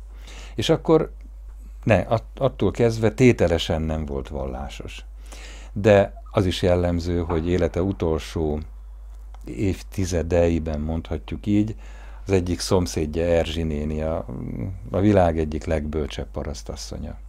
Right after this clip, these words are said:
Volt az egyik legjobb barátnője, elválaszthatatlanok voltak,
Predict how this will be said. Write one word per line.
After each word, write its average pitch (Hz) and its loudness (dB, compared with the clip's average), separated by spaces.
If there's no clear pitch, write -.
Volt 85 0
az 82 -2
egyik 80 0
legjobb 80 2
barátnője, 73 -2
elválaszthatatlanok 78 0
voltak, 101 -2